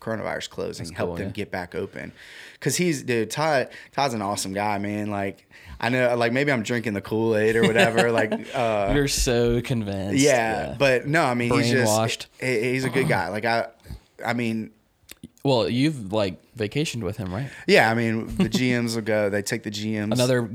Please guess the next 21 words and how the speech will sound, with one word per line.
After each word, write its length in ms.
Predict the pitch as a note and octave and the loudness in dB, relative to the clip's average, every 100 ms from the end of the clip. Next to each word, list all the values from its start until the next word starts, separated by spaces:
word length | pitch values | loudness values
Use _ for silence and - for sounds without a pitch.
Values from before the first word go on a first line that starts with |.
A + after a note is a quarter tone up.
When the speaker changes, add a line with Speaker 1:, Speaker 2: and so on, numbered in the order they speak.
| B2 - | -12 -6
Speaker 2:
great 180 | A#2+ G2 | -2 0
Speaker 1:
to, 100 | A2+ | 2
like, 160 | G#2 G#2+ | 0 2
a 20 | |
Speaker 2:
benefit 40 | |
Speaker 1:
resort 360 | G#2+ G2 G#2+ G#2+ | 0 2 2 2
Speaker 2:
for, 40 | G#2 | 2
Speaker 1:
or 20 | |
whatever. 200 | A2 G#2 | 2 2
Speaker 2:
that 60 | A2+ | 4
Canes 80 | |
Speaker 1:
Yeah, 200 | C#3+ D3+ G#2+ | 6 6 6
Speaker 2:
does 140 | G2+ | 2
Speaker 1:
it's 80 | - | 2
Speaker 2:
for 60 | |
Speaker 1:
neat. 100 | A#2+ | 0
Speaker 2:
employees 540 | A2 A2 G#2+ G2+ A2+ - | 0 0 0 0 -2 -4
and 160 | G#2 G#2+ | -4 2
Speaker 1:
Actually, 300 | D3+ - C#3+ | 4 4 0
so, 380 | - C#3+ B2+ A#2 - _ - | 4 4 4 0 -12 _ -8
mm, 300 | B2 B2 | -6 -6